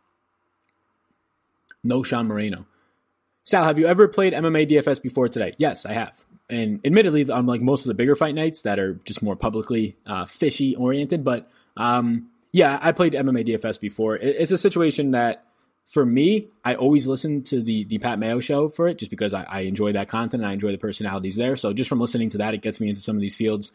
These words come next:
And then also just having a roommate who nonstop, probably favorite sport right next to football was M M A. Um, yeah, another situation where I felt like I had a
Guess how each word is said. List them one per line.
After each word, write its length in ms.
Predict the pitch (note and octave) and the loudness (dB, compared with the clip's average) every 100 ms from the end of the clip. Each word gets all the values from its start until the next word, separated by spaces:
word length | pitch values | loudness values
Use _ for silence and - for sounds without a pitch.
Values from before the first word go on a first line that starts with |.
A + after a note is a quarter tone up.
| - - - | -20 -14 -2
And 140 | D#3+ | 2
then 100 | D3+ | 4
also 300 | C3+ B2+ B2 | 2 0 0
just 260 | A2 A2 - | 0 -2 -2
having 400 | A2+ G#2+ G#2 E2+ | -2 0 -2 0
a 320 | G2 G2 F#2+ _ _ | 0 -2 -4 _ _
roommate 420 | D#3+ F3+ C3+ A#2 | 4 4 2 -2
who 340 | - A2 G#2+ G#2 _ - | -2 -2 -2 -6 _ -4
nonstop, 600 | B2+ A2+ A2 - A#2+ A2 | 0 0 0 -2 -2 -2
probably 200 | A2 G#2 | -2 -4
favorite 320 | G2+ G#2+ G2+ | -2 -2 -4
sport 260 | - A2 G2+ | -4 -4 -2
right 140 | G2+ | -4
next 180 | G2+ G2+ | -6 -8
to 60 | G2 | -6
football 320 | A2+ G#2+ G2 | -4 -2 -4
was 120 | F#2+ | -4
M 140 | - G2+ | -4 -2
M 120 | G2 | -2
A. 260 | G3 G3 - _ _ - | -2 -4 -8 _ _ -10
Um, 560 | G2 G2 F#2+ F#2+ F2 _ _ - | -4 -2 -2 -6 -8 _ _ -8
yeah, 220 | G#2+ F#2+ | -4 -4
another 420 | D2+ C#2+ G#2+ G#2 G2 | -4 -6 -4 -2 -4
situation 520 | A2 G2+ G2+ F#2+ G2+ | -6 -2 -2 -2 -4
where 260 | F#2+ F2+ | -4 -4
I 60 | F2 | -8
felt 200 | - F#2 | -8 -6
like 120 | F2+ | -6
I 60 | F#2+ | -8
had 120 | |
a 60 | F2+ | -8